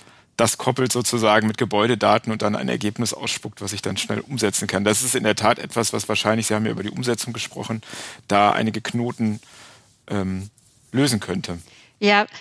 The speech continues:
Speaker 2: also wir machen das ja eigentlich schon ein bisschen, um mal so in die Zukunft zu gucken. Also wir arbeiten gerade an dem Relaunch unseres Modernisierungschecks. Das ist ein, ein Tool, mit dem ich verschiedene Modernisierungsmaßnahmen durchrechnen kann. Und der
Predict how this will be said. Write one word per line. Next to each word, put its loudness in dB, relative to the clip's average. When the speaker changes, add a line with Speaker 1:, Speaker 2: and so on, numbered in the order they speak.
Speaker 2:
also 2
wir 4
machen 2
das 2
ja 2
eigentlich 0
schon -2
ein 0
bisschen, 4
um -2
mal 2
so 0
in -2
die -8
Zukunft -2
zu -6
gucken. -4
Also 2
wir 2
arbeiten 2
gerade 2
an -4
dem -2
Relaunch 2
unseres -4
Modernisierungschecks. 0
Das -4
ist -4
ein, 0
ein 0
Tool, 2
mit -4
dem 0
ich -4
verschiedene -2
Modernisierungsmaßnahmen 0
durchrechnen -2
kann. 0
Und -4
der 4